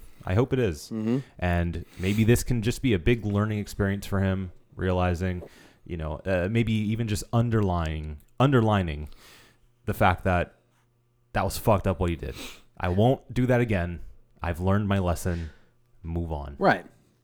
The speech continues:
Speaker 1: That's
Speaker 2: And,
Speaker 1: it.
Speaker 2: and you know,
Speaker 1: His life's not ruined.
Speaker 2: this actually, this actually could be something really good for him. This
Speaker 1: Yeah.
Speaker 2: could be, this could be life altering in a good way.
Speaker 1: Mm-hmm.
Speaker 2: If he could take this energy now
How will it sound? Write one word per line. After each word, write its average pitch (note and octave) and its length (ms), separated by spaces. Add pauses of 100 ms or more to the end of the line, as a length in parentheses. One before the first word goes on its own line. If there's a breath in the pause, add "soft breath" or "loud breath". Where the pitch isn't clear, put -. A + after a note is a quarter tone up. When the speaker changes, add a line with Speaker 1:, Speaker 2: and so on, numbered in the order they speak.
(100)
Speaker 1:
That's G3 240
Speaker 2:
And, - 20
Speaker 1:
it. C#3 200
Speaker 2:
and E3+ 180
you F3 80
know, F3+ 360
Speaker 1:
His F3+ 120
life's G3 220
not F3+ 200
ruined. A#2 360 (720)
Speaker 2:
this F3 280
actually, C#3 640 (260)
this D#3+ 240
actually B2+ 320
could G#2 180
be G2 380 (160)
something G#2+ 360
really G#2+ 260
good G#2+ 260
for E2+ 120
him. - 260 (280 soft breath)
This D3+ 140
Speaker 1:
Yeah. - 60
Speaker 2:
could C#3+ 140
be, G#2 380 (380 soft breath)
this F3 160
could C#3 140
be G#2+ 180
life G#2+ 340
altering A2+ 420
in F#2+ 80
a F2+ 60
good C3 320
way. E2+ 320
Speaker 1:
Mm-hmm. G2+ 260
Speaker 2:
If - 140
he G#3+ 220
could - 180
take C#3+ 280
this C3 180
energy G2+ 440
now E2 380